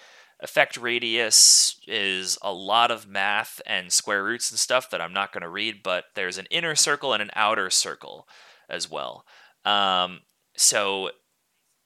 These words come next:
it basically, it does, uh, a pulling effect 'cause it's like a dark hole. It's like a black hole.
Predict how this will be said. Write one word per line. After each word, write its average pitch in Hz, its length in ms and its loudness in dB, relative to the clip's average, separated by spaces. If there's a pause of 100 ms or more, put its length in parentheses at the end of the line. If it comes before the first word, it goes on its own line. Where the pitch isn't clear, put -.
(140)
it - 100 -14
basically, 120 640 0
it 95 140 -6
does, 135 480 0
uh, 92 520 0
a - 120 0 (100)
pulling 165 400 -2
effect 185 380 -4
'cause 107 100 -10
it's - 160 -6
like 90 160 -16
a 87 80 -14 (100)
dark 90 280 -4
hole. 101 340 -8
It's 120 160 -6
like 95 140 -8
a 90 40 -16
black 95 280 -2
hole. 117 320 -6